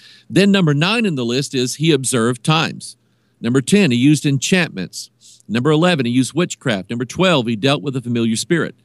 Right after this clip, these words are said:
Number thirteen, he dealt with wizards. So he does thirteen things here that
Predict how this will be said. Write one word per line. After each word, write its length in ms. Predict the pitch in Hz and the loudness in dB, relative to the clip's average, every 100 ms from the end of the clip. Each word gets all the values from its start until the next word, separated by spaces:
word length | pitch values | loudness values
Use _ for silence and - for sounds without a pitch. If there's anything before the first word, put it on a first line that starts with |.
| _ _ _ _ | _ _ _ _
Number 160 | 107 117 | -2 -2
thirteen, 640 | - 180 - 208 190 107 | 2 2 2 2 4 2
he 160 | 104 131 | 2 2
dealt 260 | 131 120 | 2 0
with 160 | 156 147 | -2 0
wizards. 580 | 180 175 107 73 - - _ _ _ _ _ _ _ _ _ _ | 2 4 0 -8 -16 -20 _ _ _ _ _ _ _ _ _ _
So 200 | - 160 | 0 4
he 60 | 147 | 4
does 300 | 165 143 - | 4 2 0
thirteen 600 | - 220 - 240 240 208 | 0 0 0 0 2 0
things 460 | 202 190 170 139 | 0 -2 -2 -4
here 360 | 123 92 90 120 _ _ _ _ - | -4 -4 -6 -12 _ _ _ _ -6
that 500 | 131 160 156 - | -2 0 -2 -6